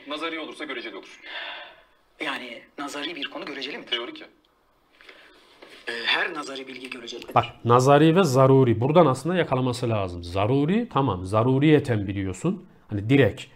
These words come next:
Speaker 3: tebadüren biliyorsun, doğrusal biliyorsun. Nazari'de de, e,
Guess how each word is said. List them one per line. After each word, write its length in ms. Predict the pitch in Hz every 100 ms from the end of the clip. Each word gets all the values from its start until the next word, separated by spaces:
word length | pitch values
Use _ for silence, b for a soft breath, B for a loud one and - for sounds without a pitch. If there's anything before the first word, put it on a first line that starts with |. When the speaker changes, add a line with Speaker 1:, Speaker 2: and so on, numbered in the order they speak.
| b b -
Speaker 3:
tebadüren 640 | 113 117 139 147 135 110
biliyorsun, 500 | 104 101 95 165 143
doğrusal 500 | 113 120 120 139 127
biliyorsun. 480 | 110 98 92 - 185 - _ _ _ _
Nazari'de 580 | 107 120 123 98 85 85
de, 180 | 131 160 b b b b
e, 40 | -